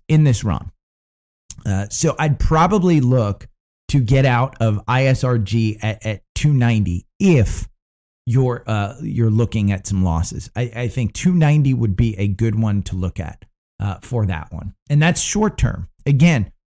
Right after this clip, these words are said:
read up on the stock, understand the actual business. If you're a believer in that business, um, it sounds like some of the analysts are really just saying, "Hey, um, this is a stock that may have run its course. The P E isn't justifying it." So read up on it.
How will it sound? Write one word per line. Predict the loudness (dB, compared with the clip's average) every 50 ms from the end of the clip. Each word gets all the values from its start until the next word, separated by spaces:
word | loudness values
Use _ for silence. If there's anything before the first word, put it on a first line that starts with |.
| _ _ _
read | -2 2 4 4 6 6 4
up | 4 2 2
on | 0 2 2
the | 2 2
stock, | 0 0 -2 0 0 -2 -4 -4 -2
understand | 0 2 2 2 2 0 0 0 0 2 2 2 2
the | 2 2
actual | 2 0 0 -2 -2 -2 0 0
business. | 2 2 2 2 2 0 0 -4 -4 -6 -8 -10 -18 -20 _ -20 -4 _
If | 0 2 4
you're | 6 6 6 6
a | 6 6
believer | 4 4 4 4 4 4 4 4 4
in | 4 4
that | 2 2 0 -2 -2
business, | 0 0 2 0 0 0 0 -2 -2 -4 -10 _ _ _ _ _ _ -2
um, | 0 0 0 -2 -4
it | -4 0 2
sounds | 4 4 4 4 4
like | 2 0 0
some | -2 0 0 2 2 2 2
of | 2 2 2
the | 2 2 2
analysts | 2 2 2 2 2 2 0 0 -2 -2
are | -2
really | 0 0 2 2 2 2
just | 2 0 -2 -2 0
saying, | 0 0 0 2 0 0
"Hey, | 2 2 2 2 2 0 0 -2 -2 -4 _ _ _ _ _ _ _ -6
um, | -4 -4 -2 -4 -4 -4 -4 -6 -8 -10 _ _
this | 0 0 0
is | 0 0 0
a | 0
stock | 0 -2 -4 -4 -2 -2 -2 -2 -2 -4
that | -6 -4 -2
may | -2 0 2 4 4
have | 4 4 2
run | 2 2 2 2 2
its | 0 -2
course. | -2 -2 -2 0 0 -2 -2
The | -4 -8
P | -4 -2 -2 0 0 0 0 0
E | 0
isn't | 0 0 0 0
justifying | 0 0 0 0 0 -2 -2 0 0 0 0 0 0 0
it." | 0 -2 -6 -12 -20 _ _ _ _ -10
So | -6 -4 -2 0 0 -2 -4 -4
read | -2 0 2 2 4
up | 2 2 2 0
on | 0 2 2
it. | 0 0 -2